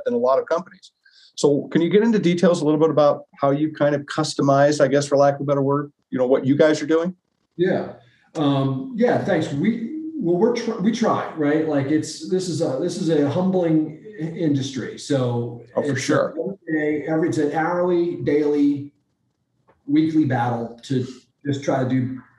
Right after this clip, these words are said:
Speaker 2: do better. And we're always just focused on, we focus on, we, we wanna treat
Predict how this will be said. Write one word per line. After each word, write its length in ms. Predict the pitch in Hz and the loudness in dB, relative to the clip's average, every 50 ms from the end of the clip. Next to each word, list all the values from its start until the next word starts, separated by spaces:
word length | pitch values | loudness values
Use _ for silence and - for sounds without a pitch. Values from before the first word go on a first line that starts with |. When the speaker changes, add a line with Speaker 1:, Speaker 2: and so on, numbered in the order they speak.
| _ _ _ _ _ _ 131 123 | _ _ _ _ _ _ -6 0
Speaker 2:
do 180 | 131 143 143 - | 2 2 4 2
better. 340 | - - - - - - - - | 0 -2 -4 -8 -12 -14 -8 -4
And 180 | 127 123 127 | -2 0 0
we're 140 | 127 139 147 | 2 2 2
always 280 | 151 156 165 160 143 123 | 2 2 4 2 2 0
just 160 | 151 - - | 0 -2 0
focused 320 | 160 147 143 143 127 - 147 | 0 0 0 0 -2 -2 -2
on, 440 | 135 131 131 127 127 123 120 - - _ _ _ _ _ _ _ _ - | 0 0 0 0 0 -2 -2 -6 -12 _ _ _ _ _ _ _ _ 2
we 160 | 151 180 - | 2 2 4
focus 420 | - 180 170 165 165 160 - - | 4 2 2 2 2 0 0 0
on, 560 | 147 139 135 131 131 127 127 123 123 - - _ _ _ _ _ _ _ _ _ _ _ _ _ _ _ _ _ _ _ _ _ _ _ _ _ _ _ - 139 | 0 0 0 0 0 0 0 -2 -4 -6 -12 _ _ _ _ _ _ _ _ _ _ _ _ _ _ _ _ _ _ _ _ _ _ _ _ _ _ _ -8 -6
we, 120 | 127 156 - - - - - | -4 -4 -4 -8 -10 -2 2
we 100 | 151 160 | 4 4
wanna 240 | 175 190 175 151 - | 4 4 2 2 0
treat 460 | - - 165 170 175 170 - - | -2 -2 -2 -2 -2 -2 -6 -10